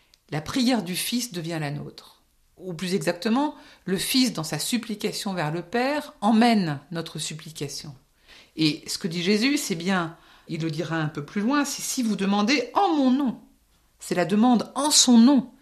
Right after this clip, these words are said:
Autrement dit, associée à sa propre supplication,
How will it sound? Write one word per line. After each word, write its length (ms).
Autrement 300
dit, 240
associée 600
à 80
sa 180
propre 360
supplication, 920